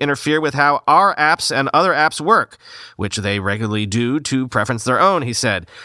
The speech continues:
"This impacts the growth of millions of businesses around the world, including with the upcoming I O S fourteen changes," end quote. Yes, those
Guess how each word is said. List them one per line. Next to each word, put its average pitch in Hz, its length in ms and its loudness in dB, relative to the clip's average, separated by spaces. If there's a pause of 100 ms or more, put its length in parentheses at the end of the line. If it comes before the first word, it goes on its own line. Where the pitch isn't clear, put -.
(140)
"This 208 200 2
impacts 202 420 0
the 170 140 -2
growth 185 240 0
of 185 100 2
millions 196 340 -2
of 208 80 -2
businesses 160 440 -2
around 147 240 2
the 147 80 -2
world, 156 200 2
including 214 520 -2
with 190 200 -4
the 190 280 -4
upcoming 151 480 0 (100)
I 131 180 2
O 123 100 0
S 120 180 -2
fourteen 190 500 -4
changes," 117 460 -2
end 101 220 -2
quote. 95 420 -6 (760)
Yes, - 880 0 (360)
those 101 480 -2